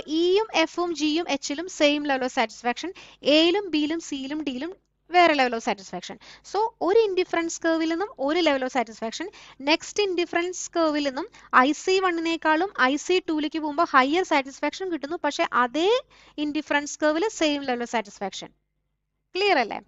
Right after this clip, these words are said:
So all the combinations on I C two provides greater level of satisfaction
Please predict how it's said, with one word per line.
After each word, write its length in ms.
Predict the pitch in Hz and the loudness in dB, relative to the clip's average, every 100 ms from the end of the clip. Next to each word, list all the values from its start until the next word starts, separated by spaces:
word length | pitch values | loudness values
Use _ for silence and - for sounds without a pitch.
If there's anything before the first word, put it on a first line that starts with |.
| - - - | -18 -20 -2
So 80 | 330 - | 0 2
all 220 | 277 349 440 | 4 4 2
the 40 | 466 403 | 0 0
combinations 540 | 359 330 320 311 320 330 | 0 -2 -4 -6 -6 -4
on 80 | 311 254 | -2 -2
I 20 | 269 | -4
C 120 | - 285 262 | -6 -8 -6
two 100 | 285 - | -10 -6
provides 380 | 254 247 254 254 202 | -2 2 2 0 -2
greater 340 | 262 285 320 311 | 0 0 0 0
level 180 | 254 262 | 0 0
of 40 | 285 | -2
satisfaction 580 | 269 254 240 247 240 262 | -2 -2 -6 -4 -4 -6